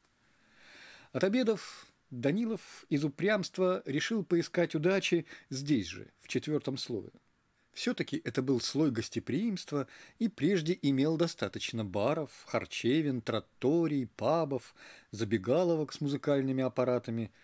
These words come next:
не говоря уж о буфетах и рюмочных. Всё это и теперь никуда не исчезло,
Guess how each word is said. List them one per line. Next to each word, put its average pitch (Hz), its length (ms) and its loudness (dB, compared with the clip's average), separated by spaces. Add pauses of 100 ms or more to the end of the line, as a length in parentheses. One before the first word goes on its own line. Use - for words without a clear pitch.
(260)
не 120 140 0
говоря 120 360 4
уж 117 260 -2
о 123 80 -2
буфетах 139 720 -6 (220)
и 139 100 0
рюмочных. - 720 -12 (1080)
Всё - 340 0
это 190 280 -4
и 175 200 -6
теперь 123 500 -4
никуда 117 380 -6
не 135 160 -6
исчезло, - 580 -10